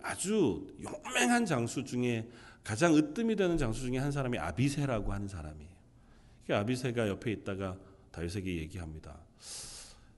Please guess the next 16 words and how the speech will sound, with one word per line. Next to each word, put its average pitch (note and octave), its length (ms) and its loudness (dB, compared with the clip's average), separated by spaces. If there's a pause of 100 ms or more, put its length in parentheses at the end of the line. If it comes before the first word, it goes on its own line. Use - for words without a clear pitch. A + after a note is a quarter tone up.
(160)
"저놈을 A#2+ 360 4
제가 G2+ 440 -2 (260)
빨리 F#3 400 -2
가서 A2+ 240 -4
목을 G2 260 -2
베고 F2 280 -6
오겠습니다." D2+ 520 -12 (840)
뭐, A2 180 -2 (540)
저 A#2+ 160 0
따위 F3+ 260 8
인간이 D3+ 300 4
다 A#2 100 0
있는지 G2+ 320 0
모르겠다는 F#2+ 560 -4
거죠. G2 640 -8
아무리 C3 720 0